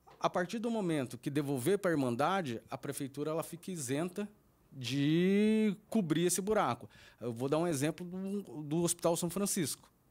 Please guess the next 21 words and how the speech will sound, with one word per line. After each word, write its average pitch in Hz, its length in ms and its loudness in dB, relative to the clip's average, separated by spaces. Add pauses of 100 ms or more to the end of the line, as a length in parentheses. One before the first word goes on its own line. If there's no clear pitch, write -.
(520)
É 143 400 2
da 139 100 0
Associação 135 460 -6
Casa 127 300 -2
Fonte 135 360 -6
de 123 60 -6
Vida 139 280 -4
e 214 40 -4
passa 214 300 -4
por 214 200 0
sérias 208 480 4
dificuldades 196 540 -4
financeiras. 165 720 -4 (800)
Justamente 165 560 0
por 214 160 -6
isso. 165 320 -2 (440)
Deu 143 220 0
prejuízo? 165 680 0 (300)
O - 100 -10
hospital 135 540 -2
que 220 320 0